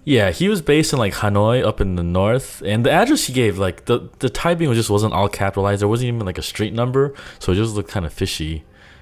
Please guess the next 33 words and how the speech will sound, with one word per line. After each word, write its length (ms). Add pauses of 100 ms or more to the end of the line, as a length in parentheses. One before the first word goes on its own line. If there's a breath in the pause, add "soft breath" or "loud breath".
(300 soft breath)
And 280
I 80
was 140
like, 80
"You 60
know 100
what? 220
I 140
just, 340
if 120
it's 160
a 40
real 160
order, 400
they'll 180
probably 420
come 160
back 200
to 80
me, 100
but 140
I'll 80
just 140
cancel 280
this 100
for 140
now 160
and 160
not 220
deal 200
with 140
it." 160
So, 360